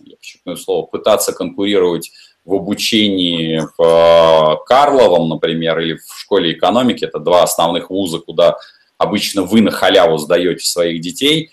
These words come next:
то и вы мож-, я, можете быть побитыми обычными, побитыми в виде не, не физическом, вас никто не тронет. Вы будете побиты с точки зрения образования вьетнамцами, потому что они отправляют своих детей, и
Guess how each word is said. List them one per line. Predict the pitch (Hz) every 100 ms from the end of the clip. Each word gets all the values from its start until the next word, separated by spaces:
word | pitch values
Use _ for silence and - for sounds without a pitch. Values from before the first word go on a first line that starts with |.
| _ _ _ -
то | 98 101 101 101 98 98
и | 98 98 98
вы | 95 110
мож-, | 135 139 117
я, | 117 120
можете | 113 104 110 120 120 113
быть | 117 117
побитыми | 113 104 101 - 113 113
обычными, | 101 92 - 104 104 98
побитыми | 95 104 110 104 98
в | 90
виде | 95 98 90 92 87
не, | 90 95 95
не | 101
физическом, | 110 87 73 - - 76 80
вас | 90 -
никто | 98 -
не | 95 92
тронет. | 90 76 -
Вы | - 110
будете | 117 110
побиты | - 104 110 110 101 92
с | -
точки | 98 -
зрения | 95 98 92
образования | 90 95 101 107 101 90 82 80
вьетнамцами, | 87 - 87 - - - _ _ _ _ _
потому | - 95 101 104
что | -
они | 110 127
отправляют | 123 - 107 107 110 98
своих | - 101 98 92
детей, | 98 - 151
и | - 98